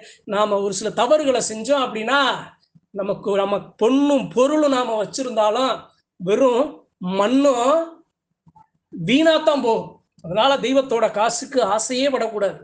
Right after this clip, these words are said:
எவ்வளவா இருந்தாலும் தெய்வத்திட்ட போய் எல்லையில போய் கொட்டிடணும். அதனால வீட்டுல எல்லா பெருமக்களும், அறிவ நண்பர்கள் எல்லாரும் எந்த ஒரு காரியத்தை செய்யறதுக்கு முன்னாடி உங்க குலசாமி கோயிலுக்கு காணிக்கை எடுத்து வைங்க.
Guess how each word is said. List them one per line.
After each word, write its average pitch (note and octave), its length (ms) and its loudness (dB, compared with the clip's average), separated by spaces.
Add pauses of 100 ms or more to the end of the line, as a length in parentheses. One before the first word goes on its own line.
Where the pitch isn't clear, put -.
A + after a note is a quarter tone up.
எவ்வளவா D4 480 2
இருந்தாலும் C#4 420 2
தெய்வத்திட்ட A#3 400 -4
போய் A3 220 -4
எல்லையில G#3+ 260 -2
போய் G#3+ 200 -8
கொட்டிடணும். F#3+ 520 -6 (480)
அதனால A#3 260 2
வீட்டுல C4 300 2
எல்லா B3 340 2
பெருமக்களும், C4 680 0 (540)
அறிவ C#4 380 6
நண்பர்கள் C4+ 420 4
எல்லாரும் A#3 420 2
எந்த E4+ 280 2
ஒரு E4+ 180 2
காரியத்தை D4+ 420 2
செய்யறதுக்கு B3 320 0
முன்னாடி A3+ 180 -2
உங்க G#3+ 120 -4
குலசாமி C4+ 380 2
கோயிலுக்கு G#3+ 300 -2
காணிக்கை A#3+ 280 0
எடுத்து A3 220 -2
வைங்க. G3+ 240 -2